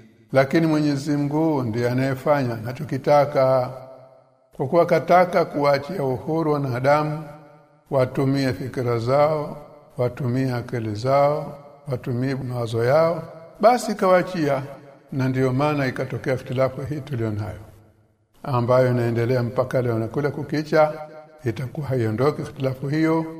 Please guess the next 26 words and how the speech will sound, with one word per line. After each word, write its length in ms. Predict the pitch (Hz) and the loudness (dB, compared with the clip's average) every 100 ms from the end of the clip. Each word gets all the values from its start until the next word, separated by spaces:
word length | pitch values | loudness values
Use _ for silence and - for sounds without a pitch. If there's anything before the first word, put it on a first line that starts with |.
| - - - | -16 -14 -10
mpaka 360 | 110 151 147 | -2 0 0
mwisho 320 | 131 127 - | 0 -2 -4
wa 60 | 120 | -4
dunia, 500 | 113 117 120 107 110 110 - - _ _ _ | -2 -2 -2 -4 -6 -12 -18 -20 _ _ _
mpaka 420 | 123 113 139 139 | -8 -2 -2 -2
pale 280 | 147 139 123 | -4 -2 0
atakapotaka 680 | 120 123 - 107 110 120 117 | 0 -4 -8 -8 -4 -4 -2
Mwenyezi 360 | 113 107 101 110 | -4 -4 -4 -4
Mungu 500 | 110 117 139 - - - - | -4 -4 -6 -10 -20 -20 -20
kumaliza 880 | - 113 107 110 110 135 113 110 107 | -4 0 0 0 0 -2 2 2 2
programu 720 | 110 - 127 117 104 110 104 101 | -2 -4 -2 -2 -2 -4 -2 -4
hii 440 | 117 117 110 117 - - - _ | -2 0 -2 -4 -10 -20 -20 _
ya 140 | 104 104 | -4 -2
dunia 500 | 98 98 117 120 110 | -2 -2 0 0 0
ya 160 | 107 | -2
Nash'atul 800 | 104 101 113 143 - 110 - 113 101 139 | -2 -2 -4 -6 -4 -4 -4 -8 -6 -6
Ula 540 | 120 131 156 - - - - - - - | 0 6 6 4 -8 -14 -20 -20 -16 -6
na 120 | 107 | -4
kuileta 600 | 107 110 104 127 131 123 | -2 -2 0 0 -2 -2
Nash'atul 720 | 104 110 120 - 123 - 123 | -2 -4 -4 -4 -4 -2 -2
Ukhra, 640 | 135 139 139 131 127 127 127 - - - - - | 0 -4 -2 2 4 4 2 -4 -14 -20 -20 -6
hiyo 440 | 110 110 127 139 | 0 2 0 0
ya 100 | 120 | -4
siku 300 | - 131 101 | -8 -10 -6
ya 100 | 107 | -6
Kiyama. 460 | 101 107 101 101 - | -6 -10 -10 -12 -16